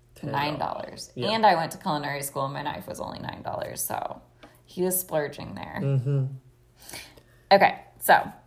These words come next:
Speaker 2: here we go. Um, it begins August twenty-fourth.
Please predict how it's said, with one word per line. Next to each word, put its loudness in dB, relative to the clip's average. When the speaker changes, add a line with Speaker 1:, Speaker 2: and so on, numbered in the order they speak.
Speaker 2:
here 0
we 2
go. 6
Um, 6
it 0
begins 4
August 6
twenty-fourth. -2